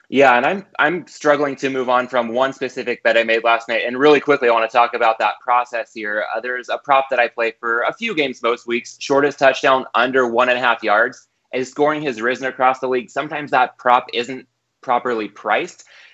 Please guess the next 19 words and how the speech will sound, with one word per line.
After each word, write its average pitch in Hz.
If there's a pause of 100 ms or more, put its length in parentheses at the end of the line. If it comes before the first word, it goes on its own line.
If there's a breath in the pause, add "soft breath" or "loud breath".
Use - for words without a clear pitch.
(240 soft breath)
And 131
there 143
was 156
a 151
moment 151
last 135
night, 143
the 123
Packers, 120 (100)
first 127
and 135
goal 127
at 123
the 131
one, 127
they 120
get 135
the 135
touchdown, 127